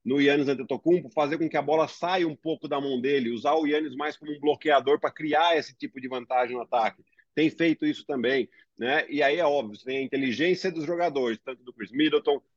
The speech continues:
do Jrue Holiday e do Joe Ingles. São jogadores que, é, você pode até considerar técnicos dentro de quadra, porque realmente entende o que o, o adversário tá fazendo e começa a atacar,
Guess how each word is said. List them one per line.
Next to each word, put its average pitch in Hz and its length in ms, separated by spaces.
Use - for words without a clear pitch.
do 110 80
Jrue 113 220
Holiday 131 480
e 131 100
do 127 140
Joe 127 260
Ingles. 113 280
São 120 120
jogadores 127 480
que, 151 240
é, 110 400
você 107 120
pode 135 160
até 139 100
considerar 160 380
técnicos 160 580
dentro 127 240
de 131 80
quadra, 123 380
porque - 140
realmente 127 440
entende 151 460
o - 20
que - 100
o, 139 200
o 127 100
adversário 123 420
tá 120 120
fazendo 120 420
e - 80
começa 123 380
a 123 40
atacar, 117 420